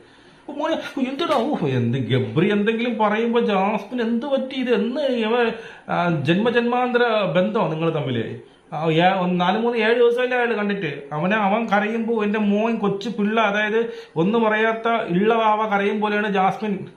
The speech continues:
നിൽക്കുന്നത്. പറ്റുമെങ്കിൽ അവനെടുത്ത് മടിയിലെടുത്ത് താലാ-, താലാട്ടാനുള്ള ആഗ്രഹമൊക്കെ അവളൊക്കെ ഉണ്ട്. എന്തായാലും ഇത് ഒന്ന് രണ്ട് ദിവസത്തേക്ക് കാണുള്ളൂ, ബാക്കിയെല്ലാം തകിടം മറിയും. പിന്നെ ജാസ്മിന്റെ അപ്ഡേറ്റ് നമുക്ക് നാളെ പറയാം.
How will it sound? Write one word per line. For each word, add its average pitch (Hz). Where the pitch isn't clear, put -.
നിൽക്കുന്നത്. 175
പറ്റുമെങ്കിൽ 214
അവനെടുത്ത് 185
മടിയിലെടുത്ത് 202
താലാ-, 185
താലാട്ടാനുള്ള 202
ആഗ്രഹമൊക്കെ 190
അവളൊക്കെ 180
ഉണ്ട്. 135
എന്തായാലും 220
ഇത് 214
ഒന്ന് 208
രണ്ട് 220
ദിവസത്തേക്ക് 202
കാണുള്ളൂ, 165
ബാക്കിയെല്ലാം 165
തകിടം 165
മറിയും. 151
പിന്നെ 151
ജാസ്മിന്റെ 175
അപ്ഡേറ്റ് 156
നമുക്ക് 151
നാളെ 147
പറയാം. 135